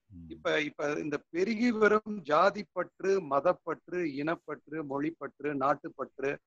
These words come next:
Speaker 2: ஏதோ ஒரு பற்றுங்கிற ரீதியில மனிதர்களை துண்டாடி கொண்டு அவர்களுக்குள் வெறியேற்றி கொண்டு இருக்கும், அஹ், நிலைமைய கண்கூடா பார்த்துக்கிட்டு இருக்கோம். இதெல்லாம் எப்ப மாறும்? அதுக்கு நம்மளுடைய ரொ-, பங்களிப்பு என்ன?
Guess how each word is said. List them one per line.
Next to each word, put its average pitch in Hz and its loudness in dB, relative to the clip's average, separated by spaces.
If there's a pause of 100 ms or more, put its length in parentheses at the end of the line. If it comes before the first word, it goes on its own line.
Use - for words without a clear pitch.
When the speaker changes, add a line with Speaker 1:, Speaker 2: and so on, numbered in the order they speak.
(100)
Speaker 2:
ஏதோ 143 6
ஒரு 202 8
பற்றுங்கிற 202 2 (120)
ரீதியில 165 6
மனிதர்களை 170 2
துண்டாடி 165 2
கொண்டு 147 -2
அவர்களுக்குள் 160 4
வெறியேற்றி 190 6
கொண்டு 160 -4
இருக்கும், 143 -4
அஹ், 127 2 (240)
நிலைமைய 180 6
கண்கூடா 175 4 (100)
பார்த்துக்கிட்டு 147 0
இருக்கோம். 117 -10 (460)
இதெல்லாம் 180 6
எப்ப 180 4
மாறும்? 165 8
அதுக்கு 156 -4
நம்மளுடைய 175 6
ரொ-, 139 8
பங்களிப்பு 170 4
என்ன? 120 -4